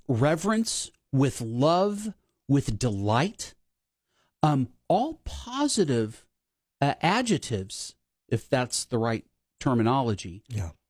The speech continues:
Speaker 1: for describing God's word. And all I can think of is the contrast. And again, this is not, um, uh, listen, bad cops withstanding, okay, and corrupt people in law enforcement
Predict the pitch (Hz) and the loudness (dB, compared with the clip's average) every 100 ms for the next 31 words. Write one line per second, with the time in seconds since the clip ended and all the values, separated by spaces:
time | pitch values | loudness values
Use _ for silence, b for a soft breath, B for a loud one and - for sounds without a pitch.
0 | _ - 196 190 180 - - 156 156 - | _ 0 4 4 2 -2 -2 0 0 0
1 | 196 202 208 175 156 147 139 123 147 220 | 0 2 2 2 2 2 0 0 0 2
2 | 160 107 - 143 165 180 180 151 - 214 | 2 0 0 0 2 2 2 0 2 0
3 | 190 139 117 123 117 - 214 240 247 - | 2 0 0 -4 -4 -4 0 2 2 0
4 | 117 92 98 - - 165 175 190 98 b | 0 0 -2 -6 2 2 4 2 2 b
5 | b b - 196 208 156 143 156 - - | b b -2 0 2 4 4 2 0 -10
6 | - _ _ _ 135 117 101 104 _ _ | -18 _ _ _ 0 0 -2 -8 _ _
7 | 120 - 113 - - _ _ _ 160 139 | -10 -10 -16 -20 -20 _ _ _ 0 2
8 | 80 - _ - 104 160 190 226 175 - | 0 -8 _ -14 -2 0 2 0 -2 -2
9 | 170 - - 147 143 - 139 120 95 80 | -2 -2 -4 -2 0 0 2 2 0 -4
10 | - _ _ 95 107 101 117 165 _ _ | -12 _ _ -4 0 0 -2 -6 _ _
11 | _ - 120 107 - 139 165 - - - | _ 0 0 0 0 2 2 0 -10 -20
12 | _ - 170 165 156 - 131 127 139 139 | _ -2 -2 0 -2 0 0 2 2 2
13 | 131 - 107 104 - 107 | 0 0 0 0 0 -4